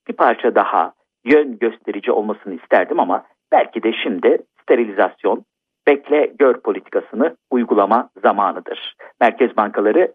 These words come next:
sadece kararlarıyla konuşmak veya konuşulmak durumunda olurlarsa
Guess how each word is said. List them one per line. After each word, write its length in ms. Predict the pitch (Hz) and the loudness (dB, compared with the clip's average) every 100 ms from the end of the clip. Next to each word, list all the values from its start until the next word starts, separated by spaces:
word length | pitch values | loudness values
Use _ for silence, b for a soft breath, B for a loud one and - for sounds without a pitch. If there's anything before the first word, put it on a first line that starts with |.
| _ - | _ 0
sadece 560 | 196 - 123 131 139 _ _ | 0 0 -2 0 0 _ _
kararlarıyla 840 | - 170 143 123 107 117 98 110 - | 0 2 2 2 0 -2 -2 -4 -4
konuşmak 580 | - 101 98 - 113 - b - | -10 -8 -8 -4 -4 -4 b 2
veya 340 | 160 107 143 _ - | 4 4 0 _ -14
konuşulmak 720 | 202 131 - 107 95 92 - | -10 -8 -6 -6 -6 -6 -6
durumunda 420 | 104 98 98 107 | -6 -6 -2 0
olurlarsa 640 | 107 127 151 107 - 156 | 0 2 2 2 0 0